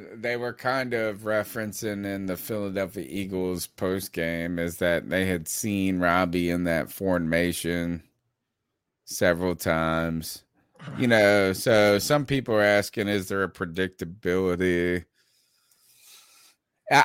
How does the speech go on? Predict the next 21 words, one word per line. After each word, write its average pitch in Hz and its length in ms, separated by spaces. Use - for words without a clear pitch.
I 185 120
would 240 160
say 196 260
this: 160 360
if 123 180
we're 170 220
holding 156 460
back 110 440
right 127 300
now 117 580
and 104 140
we 117 120
ain't, 117 380
and 110 200
we're 120 120
the 120 200
league's 104 520
worst 104 720
th-, 92 140
third 107 380
quarter 104 720